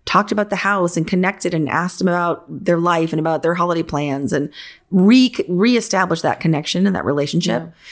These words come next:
Speaker 1: And at the end of the day, they loved it.
Speaker 2: Yeah.
Speaker 1: And they s-, it, as we left, they said, "We really do love everything we've gotten from you guys. We're
Speaker 2: Thank
Speaker 1: just
Speaker 2: God.
Speaker 1: so happy." So,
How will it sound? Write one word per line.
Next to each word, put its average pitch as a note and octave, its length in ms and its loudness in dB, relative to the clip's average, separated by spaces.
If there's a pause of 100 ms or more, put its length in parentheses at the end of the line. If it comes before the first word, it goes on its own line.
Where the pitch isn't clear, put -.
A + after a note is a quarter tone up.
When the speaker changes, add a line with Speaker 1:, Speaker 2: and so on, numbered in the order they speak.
(220)
Speaker 1:
And F3 120 2
at F#3+ 80 -2
the - 80 0
end A3 80 2
of A#3+ 40 0
the B3 60 0
day, C#4 320 -4
they - 80 -2
loved B3 240 0
it. F3+ 40 2
Speaker 2:
Yeah. F3 40 -2
Speaker 1:
And E3+ 80 -2
they G#3 60 0
s-, G#3 160 -4
it, G3 260 -2
as G#3 180 2
we A3+ 100 0
left, A3+ 260 -2
they A3 40 0
said, F#3+ 240 -2 (320)
"We G#3 120 6
really G3 220 4
do F#3 100 0
love E3 200 4
everything D#3 380 -2
we've D#3+ 140 -4
gotten - 180 -2
from D#3 160 0
you D3 80 0
guys. C#3+ 220 -2
We're F#3 100 -4
Speaker 2:
Thank - 40 -4
Speaker 1:
just D3+ 180 -2
Speaker 2:
God. - 160 -6
Speaker 1:
so D#3 180 0
happy." - 380 -2
So, E3 320 -2